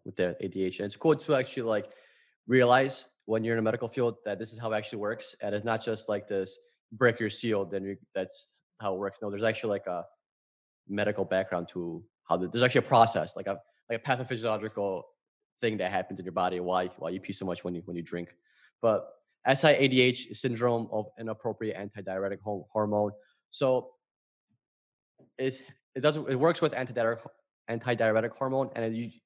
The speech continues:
you have it inappropriately. So you have too much of it. So what's happening is your body is retaining a bunch of water, and, you know, your vascular space gets increased, your fluid gets, it gets increased. And we obviously know that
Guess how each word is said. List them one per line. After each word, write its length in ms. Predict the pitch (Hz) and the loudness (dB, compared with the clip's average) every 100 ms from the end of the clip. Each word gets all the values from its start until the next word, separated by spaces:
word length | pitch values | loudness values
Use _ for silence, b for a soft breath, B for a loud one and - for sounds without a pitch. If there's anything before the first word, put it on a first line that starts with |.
| _ | _
you 80 | 127 | 6
have 100 | 139 | 6
it 100 | 135 | 6
inappropriately. 640 | 113 - 104 82 80 - b b b | 2 0 0 -2 -8 -12 b b b
So 160 | - 120 | 4 6
you 160 | 117 | 8
have 300 | 123 127 - - _ - | 8 6 4 -10 _ -10
too 100 | 123 | -2
much 240 | 107 - | 0 -2
of 80 | 85 | -10
it. 140 | - _ _ _ _ _ | -14 _ _ _ _ _
So 160 | - 117 | 0 4
what's 160 | 113 | 4
happening 400 | 143 139 139 123 | 6 4 4 2
is 240 | 113 110 104 | 2 0 -2
your 100 | 104 | -2
body 280 | 110 110 113 | 0 0 -2
is 320 | 104 104 107 107 | -4 -4 -6 -4
retaining 460 | 104 - 120 113 | -4 0 0 0
a 20 | 101 | 0
bunch 260 | 104 104 | 0 0
of 60 | 104 | 0
water, 400 | 113 117 107 101 - _ _ _ | 4 6 4 -2 -10 _ _ _
and, 360 | 98 98 95 92 - | -6 -4 -4 -6 -12
you 80 | 98 | -12
know, 80 | 98 | -10
your 240 | 101 107 98 _ | -8 -10 -14 _
vascular 400 | 113 110 - 104 | -2 -2 -6 -10
space 560 | - 117 110 104 - - _ _ _ | -6 -4 -4 -6 -14 -20 _ _ _
gets 160 | 110 - | -10 -8
increased, 540 | 127 - 120 113 - | -8 -4 -4 -6 -10
your 140 | 95 | -12
fluid 400 | 90 - 123 113 | -12 0 2 4
gets, 200 | 110 110 - | 2 -2 -4
it 100 | 110 | -10
gets 240 | 113 - | -10 -8
increased. 480 | 107 107 104 101 - _ _ _ _ _ _ | -10 -8 -10 -10 -16 _ _ _ _ _ _
And 240 | - 101 101 | -4 -2 0
we 80 | 123 | 2
obviously 400 | 123 127 - 120 | 2 0 0 0
know 320 | 123 123 117 | 4 4 4
that 380 | 110 107 104 | 2 0 -2